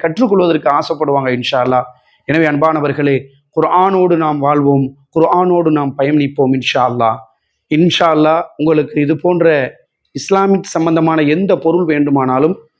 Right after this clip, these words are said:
இன்ஷா அல்லாஹ் நம்முடைய டிஸ்பிளேல இருக்கக்கூடிய நம்பருக்கு தொடர்பு கொள்ளுங்க இன்ஷா அல்லாஹ். இந்த குர்ஆன் நீங்க தமிழகத்திலையும் சரி, இந்தியாவுல சரி, வேர்ல்டு லெவல்ல நீங்க எங்க இருந்தாலும் உங்க வீடு தேடி கொரியர் மூலமாக இன்ஷா அல்லாஹ் நம்ம அனுப்பி வைக்கிறோம். அனைவர்களும் மறக்காம துஆ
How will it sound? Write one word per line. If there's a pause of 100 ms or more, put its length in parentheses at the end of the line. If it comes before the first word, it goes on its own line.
(200)
இன்ஷா
அல்லாஹ்
நம்முடைய
டிஸ்பிளேல
இருக்கக்கூடிய
நம்பருக்கு
தொடர்பு
கொள்ளுங்க
இன்ஷா
அல்லாஹ். (360)
இந்த
குர்ஆன் (300)
நீங்க (120)
தமிழகத்திலையும்
சரி, (100)
இந்தியாவுல
சரி, (100)
வேர்ல்டு
லெவல்ல
நீங்க (120)
எங்க (100)
இருந்தாலும் (540)
உங்க (120)
வீடு
தேடி (120)
கொரியர்
மூலமாக
இன்ஷா
அல்லாஹ்
நம்ம
அனுப்பி
வைக்கிறோம். (580)
அனைவர்களும்
மறக்காம
துஆ